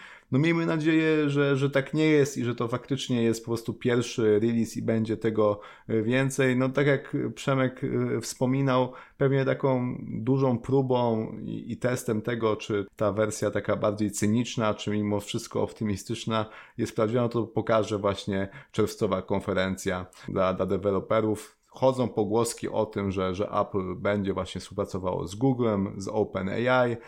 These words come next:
Zobaczymy, e, co, co z tego wszystkiego wyniknie. No, myślę, że przyszłość, w której możemy uruchamiać modele na naszych smartfonach, na naszych iPhone'ach, byłaby naprawdę,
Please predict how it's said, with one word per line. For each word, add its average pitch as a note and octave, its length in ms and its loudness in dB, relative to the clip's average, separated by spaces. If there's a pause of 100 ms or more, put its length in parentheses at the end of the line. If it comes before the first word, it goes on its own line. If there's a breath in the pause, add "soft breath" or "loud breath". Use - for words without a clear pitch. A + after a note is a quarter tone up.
Zobaczymy, A2+ 720 2 (160)
e, G2 280 -4
co, G2+ 220 0
co G2+ 140 -4
z - 80 -8
tego F#2 240 -2
wszystkiego F#2+ 640 -8 (300 loud breath)
wyniknie. G#2 720 -4 (360 loud breath)
No, A#2 140 -4
myślę, A#2+ 440 0
że G2+ 560 -2
przyszłość, C3 440 0
w - 40 -16
której G#2+ 220 0
możemy G#2 640 0
uruchamiać G#2+ 540 -2
modele G2+ 300 2
na G#2 80 2
naszych G2+ 340 -2
smartfonach, G2+ 540 -4
na G#2 60 -4
naszych F#2+ 320 -8
iPhone'ach, G#2+ 600 0 (440 loud breath)
byłaby G2+ 460 2
naprawdę, G2+ 680 0